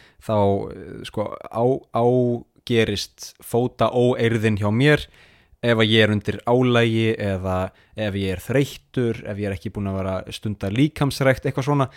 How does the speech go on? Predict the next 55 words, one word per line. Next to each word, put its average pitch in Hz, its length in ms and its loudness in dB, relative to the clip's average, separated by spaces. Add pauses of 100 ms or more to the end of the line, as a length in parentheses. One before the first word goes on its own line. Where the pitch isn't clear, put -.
(240)
Þannig 110 200 -4
að 120 40 4
ég 110 100 -2
veit 143 400 2
að 120 140 2
ef 135 140 0
ég 135 100 4
er 135 80 0
slæmur, 139 580 0 (460)
þá 120 100 4 (220)
þarf 120 220 4
ég 117 100 2
aðeins 117 180 0
að 104 80 -6
fara 110 260 2
að 110 140 -10
skoða, 107 400 2 (120)
hérna, 95 360 -2 (600)
rútínuna, 98 580 -2
sko. - 220 -14 (600)
Eh, 104 340 0
en, 127 260 0
en 131 160 0
þarna, 156 400 6
þú 135 120 2
veist, 151 160 -2
er 143 120 2
ég 151 120 4
í - 20 -8
flugvélinni 135 540 2
að 131 160 0
fara 131 240 4
frá 127 140 2 (260)
Íslandi 123 440 -2
til 117 160 -2
Frankfurt 123 680 0
og 107 80 -4
það 113 80 2
er 110 80 2
nú 117 60 2
ekkert 113 180 -4
langt 113 240 -2
flug 113 320 4
en 107 80 0
ég 101 120 -4
gat 107 120 2
samt 104 160 -6
ekkert 101 160 -6
sofið 101 460 -4
af 98 100 -10
því 98 160 -8
að 92 240 -12
ég 92 140 -8
var - 100 -18
bara, 87 160 -12